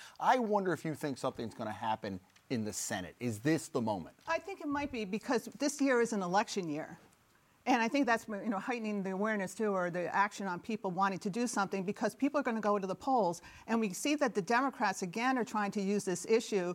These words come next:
Speaker 2: to get their voters to come to the polls and make sure that they're voting Democrats in. But we have to remember here in Rhode Island, this is not a Democrat-Republican issue when it comes to guns, because if you look at the makeup of the General Assembly,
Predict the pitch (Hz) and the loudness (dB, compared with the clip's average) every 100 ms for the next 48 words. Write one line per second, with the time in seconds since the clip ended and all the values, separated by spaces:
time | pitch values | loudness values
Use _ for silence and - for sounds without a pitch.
0 | - - - 214 220 196 233 262 254 214 | -6 -6 0 2 2 4 4 4 4 4
1 | 208 196 - - 240 240 214 180 208 185 | 4 2 -4 -2 -2 0 -2 0 0 0
2 | 185 - 196 190 202 - 202 180 170 175 | 0 -4 -4 -2 -2 0 0 0 -2 0
3 | 185 190 175 185 180 175 175 160 190 170 | 2 2 0 0 -2 -2 -2 -2 -2 -4
4 | - - - 226 285 330 349 330 269 262 | -8 -6 0 4 4 2 0 2 4 4
5 | 226 208 269 262 214 202 196 233 247 165 | 2 2 2 2 2 2 4 4 4 2
6 | 165 - - 302 539 - 330 294 208 262 | -2 -6 -2 0 0 2 6 6 6 4
7 | 269 - 226 202 208 240 233 226 214 226 | 4 4 2 4 0 0 0 0 -2 -2
8 | 277 220 180 175 - 196 185 185 240 262 | -2 -2 -2 -2 -2 -2 -2 -2 0 0
9 | 185 214 247 226 226 285 359 349 285 196 | 0 -2 0 0 2 2 2 0 -2 0
10 | 214 226 262 160 135 - - - - 220 | 0 2 2 0 -2 -12 -20 -4 2 4
11 | 240 269 254 226 220 233 294 240 175 185 | 4 4 4 4 2 2 4 4 4 0